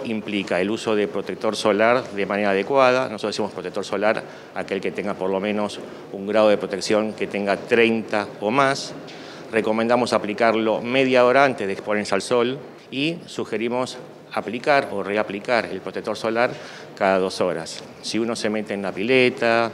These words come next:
se da una ducha, entra al mar y se pasa la toalla, tiene que reaplicar ese protector solar. Los días nublados también, porque los días nublados, aunque el sol no lo veamos, está y a través de las nubes pasan las radiaciones que son más nocivas y eso puede generar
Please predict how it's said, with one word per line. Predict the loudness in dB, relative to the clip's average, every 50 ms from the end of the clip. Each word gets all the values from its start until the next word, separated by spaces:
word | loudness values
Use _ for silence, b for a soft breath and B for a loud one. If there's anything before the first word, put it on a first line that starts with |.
| -6 -14
se | -16 -14 -10 -8 -6
da | -4
una | -4 -4 -4 -4
ducha, | -2 0 0 0 -2 -2 0 0 2 2 2 0 -2 B B B B B B B
entra | -8 -6 -6 -4 -2 2 2
al | 2 4
mar | 4 4 4 4 4 2 0 -2 -8 -12 -12
y | -8 -6
se | -4 -2
pasa | -2 -2 -2 0 2
la | 2 2 0
toalla, | 2 2 2 2 2 0 -2 -4 -4 -6 B B B B B B B B B B -6
tiene | -2 -2 0 0
que | 2 2
reaplicar | 2 0 0 -2 0 2 2 2
ese | 2 2 0
protector | -2 -4 -4 -6 -6 -4
solar. | -2 -2 -2 -2 -2 -6 -8 -12 -16 -18 -18 -18 -16 -12 -10
Los | -8 -6
días | -2 -2 -2 -2 -2
nublados | -4 -4 -2 2 2 4 4 4 4 2 0 -4 B B B B B B B -2
también, | 0 2 2 4 4 4 4 4 2 -2 -8 -12 -14
porque | -12 -10 -8
los | -6 -6 -4
días | -4 -4
nublados, | -2 -2 0 2 4 4 4 4 2 -2 -4
aunque | -6 -6 -4 -6
el | -6 -2
sol | 0 2 2 2 0 -2
no | -2 0
lo | 0 2
veamos, | 2 4 4 4 2 2 -2 -4 B B B B B B -8
está | -8 -6 -2 2 4 4 4 4 0 B B B B B B B -6
y | -4 -2 -2 -2 -4 -8 -8 -6
a | -4 -4
través | -2 -2 0 0 2 2 2
de | 2
las | 0 0 -2 -2
nubes | -4 -4 -2 -2 -2 -2 -4
pasan | -4 -2 2 2 2 2 2 0 0
las | 0 0
radiaciones | -2 -2 -2 -2 -2 -2 -2 -2
que | -4 -2
son | -2 -2 -2 -2
más | -2 -4 -4
nocivas | -4 -4 -2 0 0 2 2 2 0 -2 -4 -4
y | -2 0
eso | 0 0 0
puede | 0 0 -2 -2
generar | -2 0 0 0 0